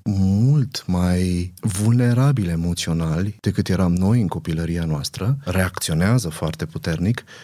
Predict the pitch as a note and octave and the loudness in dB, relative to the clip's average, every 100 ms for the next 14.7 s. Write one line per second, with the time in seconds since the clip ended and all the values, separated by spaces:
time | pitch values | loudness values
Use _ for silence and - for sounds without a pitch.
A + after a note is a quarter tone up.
0 | - - - F2+ F2+ C3+ G#2 E2+ - - | -10 -4 0 2 4 4 2 -2 -6 -4
1 | D2+ E2 D#2 D#2+ D#2+ E2 E2+ D2+ D2+ C#2 | -2 0 0 -2 -2 0 0 -2 -2 -4
2 | - - B2 - A2 A2 C3+ C#3 B2+ A#2 | -4 -6 -6 -2 0 4 4 4 4 2
3 | A2 G#2 - F#2+ F#2 G#2 G2 G2+ F2+ - | 2 0 0 -2 0 0 0 0 -2 -2
4 | - - - G#2+ G#2 G2 F2+ F2+ F2+ F2 | -6 -8 -14 -14 -2 2 2 2 2 2
5 | F2+ F2+ D#2 - _ G#2 A2+ G#2+ G2+ - | 2 0 -4 -12 _ 0 2 0 -2 0
6 | A#2+ A#2+ A2 G#2 F#2+ F#2 - G2+ F2 E2+ | 2 4 2 -2 -2 -4 0 0 0 0
7 | F#2+ - D2+ D2+ - - A2 A2 G2 A#2 | -2 -2 -2 -2 -4 0 0 0 0 0
8 | A2+ G#2+ G#2 - G#2+ A2 G2+ F#2+ - A2+ | 0 0 0 2 2 2 0 -2 -4 0
9 | G2+ F#2+ - F2+ F#2+ - F2 F2 - F2 | 2 0 -2 -4 -2 -2 -2 -2 -2 -4
10 | - E2+ F2 A#2+ A2+ A2 - G2+ G2 F#2 | -2 0 0 0 0 -2 0 -2 -2 -4
11 | - F2 F2 A2 - - G2+ G2 - - | -2 0 2 0 -2 -4 -2 -2 -6 -6
12 | A2+ G#2 F#2+ F2+ F2 E2+ F2 G2 - F#2 | -4 0 0 0 0 -2 -2 -4 -4 -4
13 | - F2 G2 D#2+ F2+ E2 F#2 E2 F2 F2 | -4 -4 -2 0 0 0 -2 0 2 0
14 | E2+ E2+ E2+ G2 A2 - B2 | 0 -2 -2 -2 -2 -4 -6